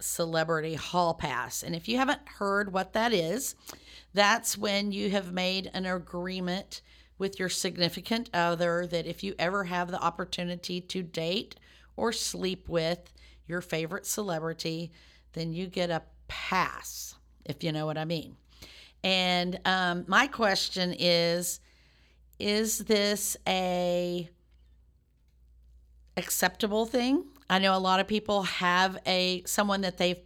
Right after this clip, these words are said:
chosen as their hall pass, and I don't, I,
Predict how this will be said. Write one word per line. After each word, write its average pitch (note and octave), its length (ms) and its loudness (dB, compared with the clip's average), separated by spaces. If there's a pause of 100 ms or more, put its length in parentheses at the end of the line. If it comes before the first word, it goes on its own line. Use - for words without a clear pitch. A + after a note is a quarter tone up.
(160)
chosen E4+ 460 2
as F3+ 200 6
their F3 160 4
hall E3+ 260 2
pass, E3 560 0 (560)
and A3 720 6 (2000)
I C4 100 8
don't, D#4 200 4
I, D#4+ 160 8